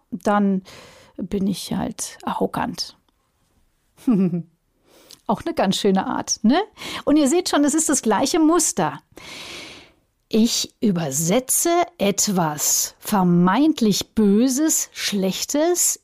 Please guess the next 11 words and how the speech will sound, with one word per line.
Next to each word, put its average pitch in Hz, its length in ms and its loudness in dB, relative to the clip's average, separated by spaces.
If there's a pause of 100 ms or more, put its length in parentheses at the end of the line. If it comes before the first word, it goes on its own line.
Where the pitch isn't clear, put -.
in 247 380 4 (140)
etwas 208 640 -2
Gutes. - 800 -4 (1200)
Eigentlich 202 360 -4
so - 80 -2
ein 202 80 -2
bisschen - 300 -6
das - 220 -4
Yin- 226 180 4
und 214 100 4
Yang-Prinzip, 196 880 -2